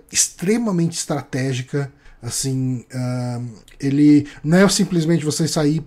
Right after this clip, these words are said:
posicionando o personagem forte pra caralho, overpowered, e vai dar tudo certo, toda batalha você vai destruir. Não, cara, você tem que pensar muito bem em cada posicionamento,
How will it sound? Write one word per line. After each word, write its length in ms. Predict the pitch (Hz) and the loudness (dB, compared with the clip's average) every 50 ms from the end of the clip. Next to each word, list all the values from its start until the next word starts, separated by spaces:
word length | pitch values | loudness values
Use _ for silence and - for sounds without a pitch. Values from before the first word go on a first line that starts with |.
| - _ | -6 _
posicionando 880 | 160 160 151 139 131 - - 165 156 143 143 147 151 151 147 147 139 | 4 4 4 4 2 0 0 2 2 2 2 2 2 2 2 2 0
o 60 | 127 | 0
personagem 880 | 131 - 156 147 139 - 156 135 135 135 135 139 135 120 131 131 127 123 - - - 139 127 104 107 113 | -2 -2 0 0 0 0 -2 -4 -2 -2 -2 -2 -2 -2 -2 -2 -2 -4 -8 -14 -18 -18 -18 -16 -16 -14
forte 400 | - - 165 160 151 135 - - | -4 0 2 2 2 0 -2 -6
pra 100 | 156 - | -6 -6
caralho, 340 | - 135 131 135 147 143 - | -4 -4 -4 -4 -4 -6 -2
overpowered, 1000 | - 165 160 135 165 147 151 - - 151 147 160 180 185 190 185 180 175 165 - - - - _ | 0 0 2 4 2 0 0 -2 -2 0 2 4 4 4 6 6 4 4 2 -2 -10 -20 -16 _
e 260 | - 156 156 160 151 | -4 -2 0 0 0
vai 160 | 135 147 160 165 | 2 2 2 2
dar 140 | 160 151 | 2 2
tudo 200 | - 165 156 139 | 0 -2 -2 -2
certo, 680 | 123 - - 156 156 165 180 185 180 - 180 170 160 156 | -4 -2 -2 0 0 2 2 2 2 4 4 4 4 4
toda 240 | 151 165 160 160 165 | 2 0 -2 0 0
batalha 460 | 151 151 143 131 - 151 151 147 139 | 0 0 -2 -2 -2 -2 -2 -2 -2
você 120 | 123 - 143 | -4 -4 -4
vai 280 | 131 139 139 135 131 | -4 -2 -2 -2 -2
destruir. 480 | 131 131 127 - - - 147 147 160 165 | -2 -4 -6 -6 -4 -2 0 0 2 2
Não, 260 | 170 185 185 170 156 | 0 0 0 0 -2
cara, 260 | 156 - 135 127 120 - - - - | -2 -4 -4 -4 -6 -8 -12 -18 -16
você 120 | - - 156 | -12 -10 -4
tem 140 | - 190 190 | -2 -2 -2
que 80 | - | -2
pensar 320 | - 185 170 - - 190 180 | -4 -4 -4 -2 -2 -2 0
muito 380 | 185 208 269 285 294 - 180 | 0 0 0 0 0 0 -2
bem 300 | 131 127 139 160 160 160 156 | -2 0 -2 -2 -2 -2 -4
em 40 | 147 | -6
cada 280 | - - 196 208 180 190 | -4 -2 -2 -2 -2 -2
posicionamento, 1040 | 175 - 180 170 - - - 165 156 151 139 131 135 143 147 147 139 139 143 139 | -4 -2 -2 -2 -2 -4 -4 -4 -4 -4 -4 -4 -4 -2 -2 -2 -4 -4 -6 -10